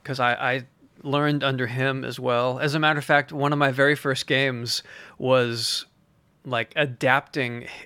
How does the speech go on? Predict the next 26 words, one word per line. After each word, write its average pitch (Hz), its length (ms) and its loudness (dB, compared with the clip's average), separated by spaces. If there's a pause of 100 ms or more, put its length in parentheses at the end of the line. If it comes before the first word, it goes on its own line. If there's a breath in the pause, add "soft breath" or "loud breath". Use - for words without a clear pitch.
(120)
Elmer 139 240 2
Bernstein's 127 580 -4
score 120 480 -2
from 110 340 -8
Wild 117 300 0
Wild 117 220 -2
West 117 560 -4 (400 soft breath)
for, 117 840 0 (600)
I 135 80 -2
can't 170 240 -2
remember 151 240 -2
the 127 80 -6
platform. 147 440 0
Maybe 139 220 2
it 143 60 -2
was 135 180 -4
D 131 240 2
S, 131 300 2
maybe 127 240 -4
it 120 100 -4
was 117 160 -6
something 120 380 -6
else. 113 440 -4 (560 loud breath)
But, 127 380 0
um, 110 460 -2 (840)
I, 120 460 2